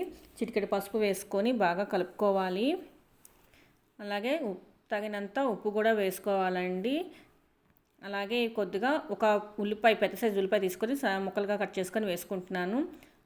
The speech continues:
తగినంత ఉప్పు కూడా యాడ్ చేసుకొని బాగా మిక్స్ చేసుకోవాలండి. ఇప్పుడు మూత పెడదాము. కొంచెం బీరకాయ కొంచెం సాఫ్ట్ అయ్యేంత వరకు మూత పెట్టుకుందామండి. అలాగే చిన్న చింతపండు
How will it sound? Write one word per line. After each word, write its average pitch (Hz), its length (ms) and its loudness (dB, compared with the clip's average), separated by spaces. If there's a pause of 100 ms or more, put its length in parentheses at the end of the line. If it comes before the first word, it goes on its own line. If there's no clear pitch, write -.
(160)
తగినంత 202 340 -4
ఉప్పు 196 140 -6
కూడా 214 140 2
యాడ్ 185 200 0
చేసుకొని 233 280 -2
బాగా 202 300 4
మిక్స్ 196 300 -4
చేసుకోవాలండి. 196 920 -2 (680)
ఇప్పుడు 226 220 -6
మూత 208 320 -2
పెడదాము. 196 640 0
కొంచెం 214 340 -2 (1040)
బీరకాయ 208 320 -2
కొంచెం 208 400 -4
సాఫ్ట్ 196 360 -2
అయ్యేంత 190 300 0
వరకు 190 240 -2
మూత 196 320 0
పెట్టుకుందామండి. 180 800 -4 (280)
అలాగే 226 600 0
చిన్న 208 160 -4
చింతపండు 196 840 -2